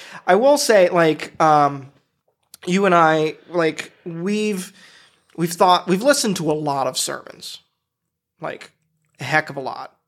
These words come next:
And we've thought about sermons not just in, like, a passive way, but in a hi-, like, a very critical way. Like, uh, w-, w-, like, the technicalities of how you say a thing, the order you say a thing, how you stand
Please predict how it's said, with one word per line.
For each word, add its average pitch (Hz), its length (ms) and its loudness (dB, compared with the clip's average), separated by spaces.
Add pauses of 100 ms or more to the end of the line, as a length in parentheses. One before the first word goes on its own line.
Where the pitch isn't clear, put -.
(120)
And 147 360 0
we've 185 340 -6
thought 185 260 4
about 160 260 0
sermons 156 460 -4 (320)
not 202 300 2
just 196 400 0
in, 165 200 -2
like, 151 280 -2
a 143 180 -4
passive 147 440 0
way, 131 140 -2
but 127 160 -8
in 143 100 -10
a 123 40 -12
hi-, - 280 -12 (120)
like, 147 160 -6
a 143 140 -14
very 160 340 4
critical - 580 -6
way. - 340 -10 (200)
Like, - 320 -14 (1120)
uh, 127 60 -8
w-, 156 280 -10
w-, 147 260 -8
like, 156 220 0
the 156 60 -10
technicalities 156 1200 0
of - 360 -8 (380)
how 147 320 0
you 160 140 -2
say 170 260 2
a 170 60 2
thing, 170 580 -2
the - 80 -14
order 160 320 0
you 165 120 2
say 160 200 0
a 156 40 -2
thing, 160 220 -6 (280)
how 180 240 2
you 175 200 0
stand 160 840 -2